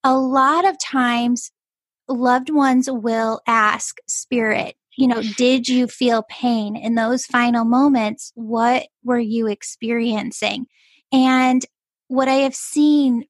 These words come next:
hundreds of times, if not thousands, is spirit coming through and showing me in those final moments, their consciousness was no longer in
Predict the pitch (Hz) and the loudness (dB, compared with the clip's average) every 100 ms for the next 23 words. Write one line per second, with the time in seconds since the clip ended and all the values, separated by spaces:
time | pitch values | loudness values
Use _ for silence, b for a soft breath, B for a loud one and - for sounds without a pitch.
0 | _ - - 247 302 359 349 294 262 220 | _ -14 -4 0 2 2 0 0 0 -2
1 | 202 - 233 220 - - 254 269 262 220 | -6 -6 -6 -4 -8 -4 0 2 2 0
2 | 208 214 - 254 247 262 233 - 240 247 | -4 -10 -6 -4 -2 0 -2 -2 0 0
3 | 285 240 220 208 B B B _ 254 262 | 0 -2 -4 -6 B B B _ 2 4
4 | 262 233 - - - - 262 269 302 294 | 2 0 -8 -14 -14 -2 0 2 0 -2
5 | - 277 269 254 - 269 269 262 233 226 | -2 0 2 0 -2 -2 -2 -2 -2 -2
6 | - - 226 220 220 220 220 202 202 262 | -4 -2 0 0 0 0 -2 -4 -8 -10
7 | _ _ - 247 294 311 285 269 262 - | _ _ -2 2 2 2 2 0 -2 -4
8 | 240 220 233 240 233 208 208 240 294 269 | -2 -2 0 0 0 0 0 2 0 -2
9 | - B B B 208 233 254 262 - - | -12 B B B -2 2 2 -2 -10 -2
10 | 302 339 330 - 240 - 233 214 208 240 | 2 2 0 -2 -4 -2 -2 -2 -4 -4
11 | 220 202 226 220 226 254 311 302 277 269 | -4 -2 0 2 2 2 2 2 2 2
12 | 269 269 - 269 240 220 208 | 2 -2 0 0 2 0 -4